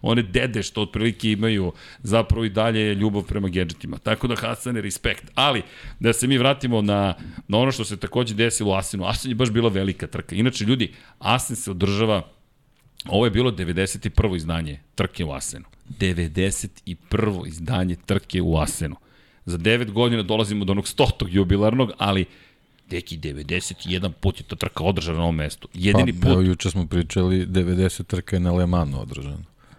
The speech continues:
Speaker 1: Da, da, o, bukvalno, ovo je
Speaker 2: Jedna više.
Speaker 1: Jedna više. Ovo je ta staza. Ovo je staza koja neprekidno održava trke. Jedino svetski
Speaker 2: Katedrala.
Speaker 1: ratovi, tako je, katedrala.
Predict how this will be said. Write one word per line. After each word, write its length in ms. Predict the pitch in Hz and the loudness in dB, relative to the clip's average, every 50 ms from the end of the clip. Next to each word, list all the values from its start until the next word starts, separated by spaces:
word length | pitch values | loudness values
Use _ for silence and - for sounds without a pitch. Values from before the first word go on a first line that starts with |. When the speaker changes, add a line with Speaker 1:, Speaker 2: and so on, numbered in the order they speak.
| - _ | -10 _
Speaker 1:
Da, 80 | - - - - | -6 -4 -4 -4
da, 120 | 117 107 - - - - - | -8 -8 -8 -12 -12 -6 -4
o, 80 | 110 110 - - - - | -4 -2 -2 -2 2 6
bukvalno, 600 | 147 147 147 147 160 170 139 101 92 95 107 - - - - - - | 6 6 4 4 0 0 2 2 2 2 0 0 -2 -10 -12 -4 2
ovo 300 | - 110 120 131 147 139 | 4 4 4 6 6 4
je 60 | - | 4
Speaker 2:
Jedna 180 | 87 82 87 | 4 4 4
više. 320 | 87 85 85 80 - - - - - | 4 2 2 0 -2 -6 -10 -8 -6
Speaker 1:
Jedna 300 | 95 85 85 95 113 113 | -4 -2 0 0 2 2
više. 220 | 110 107 101 - - | 2 0 -2 0 0
Ovo 220 | 101 107 117 135 | 2 2 4 2
je 40 | 127 | 0
ta 240 | - - 135 131 117 | 0 0 0 0 0
staza. 460 | - - - 123 123 113 92 85 - - - - - - - - | -2 0 0 2 2 2 0 -4 -10 -12 -16 -20 -20 -16 -6 0
Ovo 220 | - 107 120 135 | 2 2 4 2
je 60 | 139 | 2
staza 380 | 131 - - 139 147 143 131 123 | 0 0 0 2 2 2 0 -2
koja 260 | - - - 117 110 | -4 -2 0 2 4
neprekidno 680 | 104 107 117 127 127 - - 123 - - - 113 117 117 | 4 4 6 4 4 2 0 -4 -4 -6 -4 0 2 2
održava 400 | 113 98 98 101 107 123 131 120 | 2 2 0 -2 -2 0 0 0
trke. 340 | 113 - - 131 131 - 92 - - - - - | 0 0 0 -2 -2 -2 -6 -8 -8 -16 -8 -2
Jedino 280 | - 98 104 123 131 123 | 0 2 2 2 2 2
svetski 200 | - - 127 131 | 2 2 2 2
Speaker 2:
Katedrala. 320 | 92 82 87 87 87 82 | 2 2 2 4 4 4
Speaker 1:
ratovi, 300 | - 85 - 127 113 113 | 2 2 2 0 2 0
tako 380 | 113 - - - - - - - | 0 -2 -4 -6 -4 -2 0 0
je, 60 | 113 | 0
katedrala. 840 | - - - 90 - - 95 87 92 104 113 120 113 98 98 101 | 0 -2 -6 -6 -4 -2 -2 0 2 2 4 4 4 2 0 0